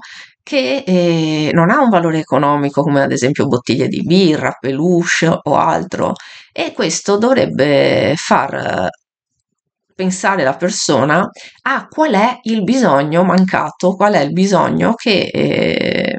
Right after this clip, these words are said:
sta cercando di compensare proprio attraverso l'utilizzo di questi oggetti, attraverso la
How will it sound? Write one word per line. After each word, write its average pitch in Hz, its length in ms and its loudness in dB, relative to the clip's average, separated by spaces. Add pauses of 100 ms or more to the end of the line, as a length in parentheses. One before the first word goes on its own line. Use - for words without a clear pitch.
(280)
sta - 320 -4
cercando 180 880 -4
di 185 200 0
compensare - 880 -4 (320)
proprio 170 460 -4 (220)
attraverso 220 600 -2
l'utilizzo 160 520 0
di 131 100 -4
questi - 280 -4
oggetti, 135 420 0
attraverso - 520 -2
la - 320 0